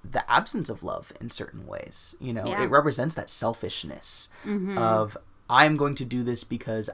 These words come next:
Speaker 1: I, it, it's all about me. I will be the ruler." You know, even
Speaker 2: Yeah.
Speaker 1: Sam's, Sam, when he is tempted by the ring, it's, "I will be the gardener of the world. I'll turn the whole world
Speaker 2: Mm-hmm.
Speaker 1: into a garden," you know,
Speaker 2: Mm-hmm.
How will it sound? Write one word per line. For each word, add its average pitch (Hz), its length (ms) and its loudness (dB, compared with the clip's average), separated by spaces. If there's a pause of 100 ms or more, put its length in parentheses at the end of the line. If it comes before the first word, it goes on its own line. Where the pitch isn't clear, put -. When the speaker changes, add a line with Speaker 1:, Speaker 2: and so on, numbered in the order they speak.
Speaker 1:
I, 117 500 4 (160)
it, 139 160 -2
it's 147 120 4
all 147 100 10
about 127 240 4
me. 120 280 -2 (120)
I 143 200 12
will 139 120 6
be 123 120 2
the 110 100 -2
ruler." 107 400 -8
You 104 80 -8
know, 147 120 -2
even 139 160 -2
Speaker 2:
Yeah. 139 60 0
Speaker 1:
Sam's, 139 560 2 (340)
Sam, 131 540 2
when 113 120 -4
he 208 280 -2
is 170 100 6
tempted 120 280 -2
by 117 100 4
the 113 100 2
ring, 113 180 0
it's, 123 200 -6
"I 156 200 10
will 143 160 6
be 117 200 2
the 113 120 -2
gardener 113 680 0 (260)
of 127 200 4
the 117 100 2
world. 107 340 0
I'll 120 80 -2
turn 151 160 2
the 131 60 0
whole 165 280 10
world 151 200 12
Speaker 2:
Mm-hmm. 131 80 2
Speaker 1:
into 127 220 0
a 117 40 2
garden," 117 520 4
you 120 120 -4
know, 110 140 2 (100)
Speaker 2:
Mm-hmm. 190 260 2